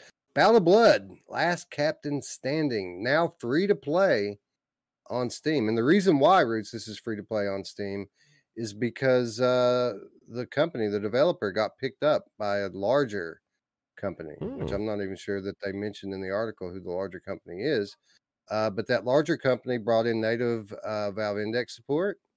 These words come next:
Speaker 1: and, uh, they're making the game free to play right now, which is pretty awesome. O-, on Steam, other platforms, it's a dollar.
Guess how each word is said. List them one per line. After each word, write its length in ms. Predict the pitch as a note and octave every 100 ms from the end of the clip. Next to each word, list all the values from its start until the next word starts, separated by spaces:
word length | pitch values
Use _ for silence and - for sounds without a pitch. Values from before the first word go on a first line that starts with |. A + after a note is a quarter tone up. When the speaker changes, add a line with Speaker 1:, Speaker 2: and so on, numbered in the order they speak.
| _ _ _ _ _
Speaker 1:
and, 360 | G#2 G#2+ G#2+ G#2+
uh, 160 | G#2+ G#2
they're 100 | A2
making 300 | A2+ A2+ G#2+
the 60 |
game 180 | G#2 G#2
free 160 | - G2+
to 80 |
play 340 | - B2 A2 - _ -
right 120 | D#2
now, 200 | D#2 D#2
which 160 | D#2+ E2
is 160 | D#2+ _ _ _
pretty 160 | F2+ G2+
awesome. 400 | F#2+ - E2 -
O-, 120 | A2
on 260 | - D#3 D#3+
Steam, 400 | - F3 D#3+ G2+ - - _ -
other 180 | D#3 F#3
platforms, 640 | E3 D#3 - C#3+ C#3 B2
it's 140 | A2+
a 60 | G2+
dollar. 640 | A2+ C3 C#3 C#3 C3+ C3